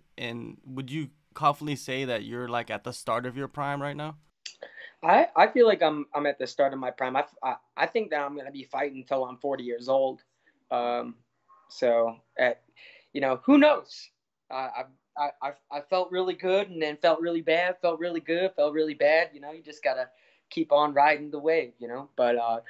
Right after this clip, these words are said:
Speaker 2: with one championship, they have, it's all about opportunity. You know, when work meets opportunity, then great things happen. So that's, that's what I'm looking for. I'm just, I, I put in the work, and now I get the opportunities. So.
Speaker 1: All right. Well,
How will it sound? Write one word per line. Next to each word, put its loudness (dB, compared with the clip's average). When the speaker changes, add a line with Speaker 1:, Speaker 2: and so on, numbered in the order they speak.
Speaker 2:
with 0
one 4
championship, 0
they 0
have, -4
it's -4
all 6
about 4
opportunity. -6
You -14
know, -8
when -8
work 4
meets -4
opportunity, -2
then -12
great -4
things -6
happen. -2
So -4
that's, -2
that's -2
what -6
I'm -8
looking -14
for. -4
I'm -8
just, -12
I, 2
I 2
put -2
in 0
the 0
work, 0
and -2
now 2
I 4
get -6
the -4
opportunities. -8
So. -6
Speaker 1:
All -14
right. -16
Well, -14